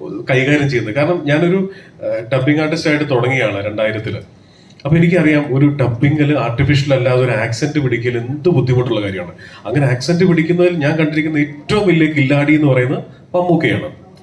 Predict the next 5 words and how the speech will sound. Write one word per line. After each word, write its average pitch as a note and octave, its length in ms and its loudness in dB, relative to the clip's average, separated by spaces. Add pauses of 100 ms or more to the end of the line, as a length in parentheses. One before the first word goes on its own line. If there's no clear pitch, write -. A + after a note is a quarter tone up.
(440)
അതിപ്പോ C#3+ 640 -6
പറയേണ്ട F#3+ 240 2
ആവശ്യമില്ല, C#3 380 2
രാജമാണിക്യമാണെങ്കിലും, A#2+ 1300 -2 (360)
ആ, B2 40 -8